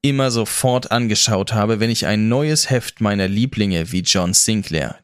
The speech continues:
Tony Ballard, der Hexer oder Larry Brand in der Hand hatte, war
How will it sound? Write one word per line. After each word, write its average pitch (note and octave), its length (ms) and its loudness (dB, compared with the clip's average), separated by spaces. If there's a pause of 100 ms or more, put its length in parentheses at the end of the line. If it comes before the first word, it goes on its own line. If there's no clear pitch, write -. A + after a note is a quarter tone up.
(120)
Tony A2 320 0
Ballard, G2 640 -2 (120)
der F2 120 0
Hexer A2+ 560 0
oder G2 180 0
Larry A#2 360 0
Brand G2+ 460 0
in C#2 120 -2
der F#2 140 0
Hand G#2+ 240 0
hatte, A2+ 340 -2 (380)
war G#2 520 0